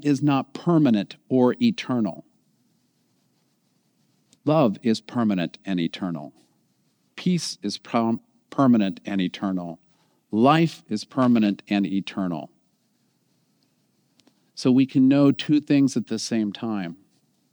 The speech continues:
And therefore, we can stay connected to the inspirations and the divine ideas that will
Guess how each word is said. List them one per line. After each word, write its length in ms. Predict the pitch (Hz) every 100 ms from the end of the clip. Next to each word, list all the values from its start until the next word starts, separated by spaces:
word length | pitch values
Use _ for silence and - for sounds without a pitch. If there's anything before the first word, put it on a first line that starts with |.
| _ - - -
And 160 | 131
therefore, 520 | 135 156 156 156 135 131
we 180 | 139
can 180 | 131 135
stay 280 | 127 139 135
connected 720 | 131 139 131 160 165 139 120
to 120 | - 135
the 160 | 127 147
inspirations 1040 | 160 175 - - 135 139 139 - 139 127
and 240 | - 131 123
the 80 |
divine 500 | 123 127 120 147 151 143
ideas 420 | 131 127 131 127
that 180 | 135 143
will 220 | 143